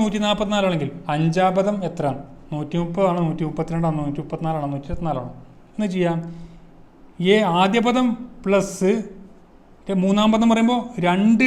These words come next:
ഡി, രണ്ട് പൊതുവ്യത്യാസങ്ങൾ കൂടിയതാണ് നൂറ്റി ഇരുപത്. ഓക്കെ, ഇനി നോക്കുക, ആദ്യ പദം പ്ലസ് ആറ് ഡി കൂടിയതാണ് നൂറ്റി നാൽപത്തിനാല്. കാരണം ആറ്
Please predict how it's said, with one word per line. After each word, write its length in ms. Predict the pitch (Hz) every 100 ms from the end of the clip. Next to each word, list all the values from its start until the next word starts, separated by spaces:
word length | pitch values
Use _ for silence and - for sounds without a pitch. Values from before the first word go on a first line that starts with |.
| 208
ഡി, 80 | 185 160
രണ്ട് 240 | 165 202 254
പൊതുവ്യത്യാസങ്ങൾ 760 | 196 180 196 190 208 202 202 214 214
കൂടിയതാണ് 540 | 196 175 175 170 165 165 170 - 156
നൂറ്റി 240 | 151 147
ഇരുപത്. 320 | 139 135 135 143 131 - - - - - - - - - - - - 160
ഓക്കെ, 180 | 156 247 226 - - - - - -
ഇനി 80 | 262 254
നോക്കുക, 260 | 190 196 196 175 - - - - - - - - - - - - - - - - 170 175
ആദ്യ 200 | 202 233
പദം 180 | 254 262 220
പ്ലസ് 340 | 196 - 180 220 - - - - - - - - 175
ആറ് 320 | 208 240 262 262 208 170
ഡി 100 | 196 240 220
കൂടിയതാണ് 500 | 190 185 180 175 233 220 - -
നൂറ്റി 220 | 160 151 151
നാൽപത്തിനാല്. 460 | 147 143 143 139 135 143
കാരണം 220 | 151 151 151
ആറ് 200 | 175 208